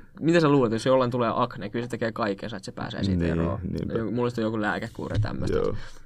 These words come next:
Speaker 1: Niin tommosista tuli paineet, sit tyyli niinku, sit mulla oli niinku esim, esim sanotaan, että pari vuotta sit mä en olisi aloittanut tekemään tätä podcastia, koska
Speaker 2: Joo.
Speaker 1: mä olisin ollut silleen, että porukka dissaa ja porukka kiusaa ja
Speaker 2: Niin.
Speaker 1: porukka vittuilee.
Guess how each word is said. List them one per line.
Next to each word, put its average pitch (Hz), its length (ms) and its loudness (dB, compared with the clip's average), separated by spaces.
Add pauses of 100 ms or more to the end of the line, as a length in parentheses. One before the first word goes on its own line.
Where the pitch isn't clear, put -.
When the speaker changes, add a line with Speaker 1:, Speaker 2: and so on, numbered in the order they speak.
(1040)
Speaker 1:
Niin 147 100 2
tommosista 120 460 6
tuli 113 140 2
paineet, 110 400 0
sit 117 140 -8
tyyli 113 240 0
niinku, 104 520 -4 (920)
sit - 140 -12
mulla 120 120 4
oli 156 80 8
niinku 147 140 6
esim, 135 180 4 (420)
esim - 180 -6
sanotaan, 123 280 2
että - 120 -16 (140)
pari 117 240 6
vuotta 82 140 -2
sit - 120 -10
mä 90 80 -6
en 85 60 -6
olisi - 120 -8
aloittanut 85 280 -6
tekemään - 180 -10
tätä 73 120 -12
podcastia, - 420 -8
koska 90 120 6
Speaker 2:
Joo. 82 40 6
Speaker 1:
mä 85 40 4
olisin 92 140 0
ollut - 80 -8
silleen, - 140 -8
että - 60 -18
porukka 92 300 -8
dissaa - 380 -6
ja 92 60 -10
porukka - 300 -8
kiusaa - 540 -6
ja 90 80 2
Speaker 2:
Niin. 82 260 0 (260)
Speaker 1:
porukka - 320 -6
vittuilee. - 520 -10